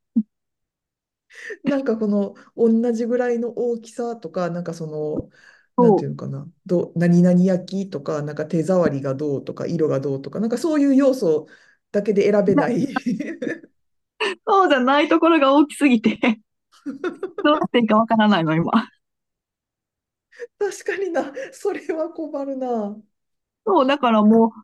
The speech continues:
Speaker 2: う、どん-、お-、どんなお店で素敵なお茶碗見ても、「これ私作ってないしな」<laughs>また、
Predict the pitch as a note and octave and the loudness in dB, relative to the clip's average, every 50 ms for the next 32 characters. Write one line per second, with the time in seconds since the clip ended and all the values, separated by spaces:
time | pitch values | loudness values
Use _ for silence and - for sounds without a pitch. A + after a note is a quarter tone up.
0 | - _ - B3+ - - G#3 A#3 C#4 E4 F4+ F#4 - - - - - - A3 D4+ | -20 _ -18 -8 0 4 6 6 8 6 6 4 2 0 0 -2 0 2 4 4
1 | F4 G4+ G#4 G4+ G#4+ G4+ D#4+ C4 B3+ C4 C4+ A#3+ B3+ - - - A#3 - C4+ C4+ | 4 4 4 2 4 4 6 6 6 6 6 4 4 4 0 -2 0 4 4 6
2 | B3 G#3+ A3 G#3+ A#3 B3 A#3+ A3 F#3+ F3 - _ _ _ - C4+ C4+ - G#3 G#3 | 6 4 4 4 2 4 4 4 4 2 -2 _ _ _ 0 2 4 6 6 6
3 | G#3 F#3+ F3+ - - - - - _ - A4 B4 G#4 B3 G#3 G#3+ G#3 G#3+ - - | 6 6 4 2 -4 -10 -14 -4 _ 2 2 4 4 4 4 2 2 0 0 -2
4 | - - - A3+ G#3+ G#3+ E4+ F4 G#3+ F3+ G#3+ - G#3+ A3 - - - - A3+ G#3+ | -4 0 0 2 2 4 2 2 2 2 4 6 6 6 6 2 0 -2 -2 0
5 | - - - - G#3 G#3+ - - C4 C4+ C4+ - - - F#4+ G4+ - - G4+ G4 | 0 -2 0 0 0 -2 -2 -6 -8 -8 -8 -8 -4 -2 -2 -2 0 0 -2 -2
6 | - - - - - _ D#4 F4 - - D4 D4+ - - C#4 C4+ - - B3+ C4 | 0 -2 -4 -4 -4 _ -8 -8 -8 -10 -12 -14 -12 -14 -16 -16 -14 -20 -20 -20
7 | _ _ _ _ _ _ _ _ _ _ _ _ _ _ _ _ _ _ _ _ | _ _ _ _ _ _ _ _ _ _ _ _ _ _ _ _ _ _ _ _
8 | _ _ _ _ _ _ _ _ _ - - - C#4+ A#3 A#3+ D4 E4+ - C#4 A3 | _ _ _ _ _ _ _ _ _ -20 -6 -4 -2 2 2 2 2 2 2 0
9 | G#3+ G#3+ | 0 -2